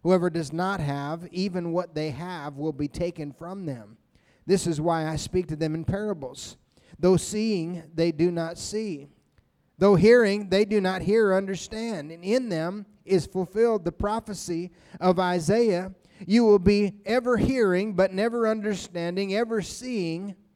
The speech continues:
but never perceiving.'" "For this people's heart has become calloused. They hardly hear with their ears. And they have closed their eyes, otherwise they might see with their eyes,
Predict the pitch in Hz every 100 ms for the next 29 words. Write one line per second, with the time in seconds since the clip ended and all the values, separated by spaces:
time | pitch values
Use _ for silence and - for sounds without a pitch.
0 | _ 175 190 180 214 226 196 185 _ -
1 | 190 190 - 285 226 151 113 _ _ _
2 | _ _ _ _ 214 226 247 285 - -
3 | _ 214 247 233 240 233 190 190 208 180
4 | 175 160 180 180 180 165 202 190 147 139
5 | - 151 165 143 196 185 160 160 196 156
6 | 127 _ _ - 156 147 156 151 175 156
7 | 127 - - - _ _ _ _ _ _
8 | - 139 170 180 135 - 190 190 175 147
9 | 160 170 165 143 139 165 170 160 147 143
10 | 131 160 160 139 135 - - 226 233 165
11 | 143 135 127 113 104 113 -